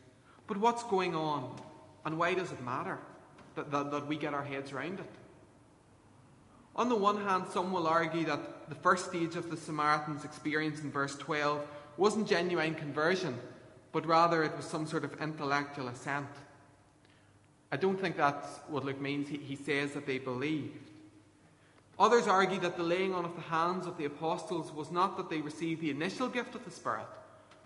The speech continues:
but rather that they received some sort of charismatic, uh, gift, uh,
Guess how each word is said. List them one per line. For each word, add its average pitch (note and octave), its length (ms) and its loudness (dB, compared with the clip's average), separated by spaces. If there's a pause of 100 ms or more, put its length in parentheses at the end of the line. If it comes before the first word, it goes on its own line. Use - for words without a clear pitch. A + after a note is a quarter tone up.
but E3+ 100 -4
rather G3+ 280 10
that F#3+ 120 4
they F3 140 6
received F3 320 2
some F3+ 140 -2
sort E3+ 180 0
of D#3 100 -8
charismatic, E3 760 4 (540)
uh, C#3 320 -2 (180)
gift, - 420 -2 (480)
uh, C#3+ 40 -6